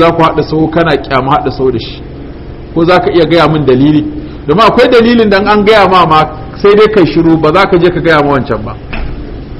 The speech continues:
Yanzu kamar nan mun kira wani miji da mata, muna son mu ji dalilin da ya sa aka yi ta sulhu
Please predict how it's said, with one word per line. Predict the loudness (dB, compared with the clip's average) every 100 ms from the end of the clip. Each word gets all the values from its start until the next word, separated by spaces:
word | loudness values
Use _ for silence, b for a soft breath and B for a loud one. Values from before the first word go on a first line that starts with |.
| -16 -16 -16 -16 -16 -16 -14 -14 -14 -16 -16 -8
Yanzu | -4 -2
kamar | 0 2 4 4
nan | 2 0
mun | 0
kira | 2 4 4
wani | 4 2
miji | 0 0
da | 0 2
mata, | 0 2 2 0 -4 -12 -14 -14 -16 -14 -4
muna | 0 2 4
son | 2 2
mu | 0
ji | 2
dalilin | 4 6 6 6 6 4 4
da | 4
ya | 6 6 4
sa | 2 2 2
aka | 0 0
yi | 0
ta | 0
sulhu | 2 4 4 2